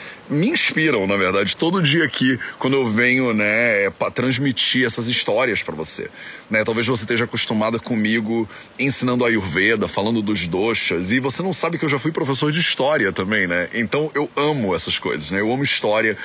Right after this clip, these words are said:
eu amo me inspirar, né, nos exemplos de outras pessoas. E a pessoa de hoje é uma mulher chinesa. Então, a gente, é, ontem tava pelo Brasil, né? Anteontem tava pelas Europas e agora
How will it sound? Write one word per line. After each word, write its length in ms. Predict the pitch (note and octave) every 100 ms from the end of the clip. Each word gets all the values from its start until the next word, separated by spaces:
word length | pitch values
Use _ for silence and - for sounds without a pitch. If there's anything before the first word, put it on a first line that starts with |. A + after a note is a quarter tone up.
| - - - -
eu 300 | A#2 A#2 A#2
amo 420 | B2 C#3 C#3+ C#3
me 140 | C3+
inspirar, 840 | C3+ C#3+ - D3+ B2+ G#2+ A#2+ C3+ B2+ -
né, 220 | A#2 A#2
nos 180 | A#2+ A#2+
exemplos 420 | A#2+ B2+ C3 C#3+
de 120 | A#2
outras 340 | C3 E3 D#3+ -
pessoas. 640 | D3+ - A#2+ A2+ D#2+ - - - -
E 120 | B2+ C#3
a 80 | E3
pessoa 520 | G#3 - - B2+ A2
de 200 | G2+ A2+
hoje 580 | G#2 C3 B2+ F2+ D#2+ -
é 160 | - A#2
uma 180 | C3+ C#3
mulher 580 | D#3 C3 A2+ G2+ - -
chinesa. 760 | - - E3+ B2+ C3 A2 B2 A#2+ - - -
Então, 340 | A2 C3 C#3+ C#3+
a 80 | C3+
gente, 920 | A2 B2 D3+ C3+ - C3+ A#2+ A2 F#2 - -
é, 340 | G#2+ G#2+ G#2 G#2 G2+
ontem 360 | A#2 B2+ B2
tava 280 | G#2+ A#2 A#2
pelo 200 | A#2 A2
Brasil, 640 | G#2+ F2+ F2 E2+ B2+ D3
né? 220 | A#2+ A2+ A#2
Anteontem 720 | A2+ B2 - A2+ A#2+ B2 A2
tava 220 | G#2+ G#2+
pelas 300 | A2 G#2+ A2
Europas 800 | G#2+ F#2 G2+ B2 A#2+ C3+ C3+ - -
e 80 | B2+
agora 480 | B2+ A2 A2 A2+